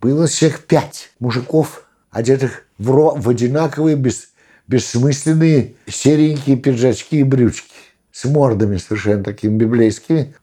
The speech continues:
с бумажками и с карандашками, которые ходили по выставке, записывали фамилии и названия картинок. Я не помню, каким образом они нам представились. То есть крыша у них какая-то была декоративная для того, чтобы мы их сразу не выгнали. То есть,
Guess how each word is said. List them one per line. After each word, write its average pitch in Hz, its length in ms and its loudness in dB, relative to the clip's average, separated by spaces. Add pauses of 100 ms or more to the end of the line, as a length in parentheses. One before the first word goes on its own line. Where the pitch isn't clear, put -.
с 92 80 -10
бумажками 131 600 0
и 135 40 0
с - 60 -8
карандашками, 120 800 -2 (600)
которые 110 200 -2
ходили 113 340 0
по 104 160 0
выставке, 151 420 -6
записывали 120 500 -2
фамилии 127 420 -2
и - 20 -2
названия 113 460 0
картинок. - 680 -10
Я 151 120 0
не 175 100 2
помню, 156 360 0
каким 147 380 -4
образом 131 300 -2
они 131 200 0
нам 123 240 0
представились. 95 960 -2 (240)
То 113 80 -6
есть 107 100 -10
крыша 135 460 0
у - 20 -4
них 87 140 -6
какая-то 90 400 -4
была 85 280 -2 (320)
декоративная 104 760 -2
для 87 200 -4
того, 92 240 -2
чтобы 87 340 -6 (380)
мы 110 140 0
их 104 80 -6
сразу 101 360 0
не 123 140 -2
выгнали. 95 600 -2 (180)
То 151 100 -2
есть, - 280 -4